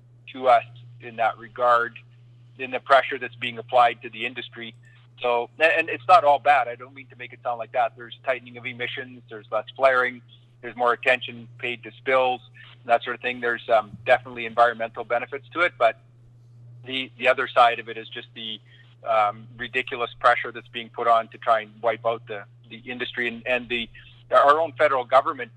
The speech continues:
in large, just a good chunk of the federal ruling class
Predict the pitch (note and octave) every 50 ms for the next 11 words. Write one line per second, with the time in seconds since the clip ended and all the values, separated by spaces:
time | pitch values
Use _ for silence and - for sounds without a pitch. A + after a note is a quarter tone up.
0 | A#2+ A#2+ B2+ B2+ A#2 A#2+ A#2+ C3 C3 C3 A#2 A2+ - A#2 A#2 - - - B2+ B2
1 | A#2 - D3+ D3 - - D3 C#3+ C#3 - C3 A#2 B2+ A#2+ - - C3 B2+ C3 C3
2 | B2+ B2 B2 - - - - - - _ _ _ _ _ - - A2+ C3 C#3+ D3
3 | D3 C#3+ C#3 C3+ A#2+ - - C3 B2+ B2+ B2+ A#2+